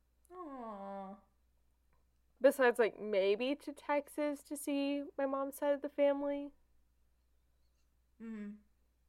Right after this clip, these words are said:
Speaker 2: Because at that point, that's really all it would have been, 'cause she was born in oh six. And this
Speaker 1: Yeah.
Speaker 2: was oh eight.
Speaker 1: That's really sweet.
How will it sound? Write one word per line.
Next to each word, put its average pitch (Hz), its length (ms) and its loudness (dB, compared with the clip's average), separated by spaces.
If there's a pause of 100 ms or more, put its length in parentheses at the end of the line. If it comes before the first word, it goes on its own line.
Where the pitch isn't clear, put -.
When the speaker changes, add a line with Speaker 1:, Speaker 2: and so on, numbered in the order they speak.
(120)
Speaker 2:
Because 254 280 4
at 233 160 6
that 233 320 0
point, 180 440 -4 (2500)
that's - 320 0
really 262 320 2
all 208 280 4
it 185 40 0
would 185 140 2
have 175 100 2
been, 226 240 0
'cause 214 140 -4
she - 120 -6
was 220 120 -4
born 208 220 0
in 226 120 -2
oh 185 140 0
six. - 600 -4 (2250)
And 214 140 -2
this 202 120 0
Speaker 1:
Yeah. 185 140 -2
Speaker 2:
was 196 120 -4
oh 165 200 2
eight. 170 300 0 (4000)
Speaker 1:
That's 427 180 -6
really 440 300 0
sweet. 381 600 -6